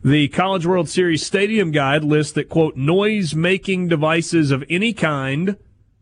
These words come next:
are banned, but whistling produced naturally is not listed as a prohibited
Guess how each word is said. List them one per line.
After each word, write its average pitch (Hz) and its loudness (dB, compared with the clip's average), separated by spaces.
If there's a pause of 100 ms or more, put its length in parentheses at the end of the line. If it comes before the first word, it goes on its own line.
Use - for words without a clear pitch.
(760)
are 139 2
banned, 123 -4 (880)
but 147 2
whistling 165 0
produced 147 0
naturally 180 0
is 151 2
not 156 -2
listed 151 0
as 139 0
a 131 2
prohibited 135 0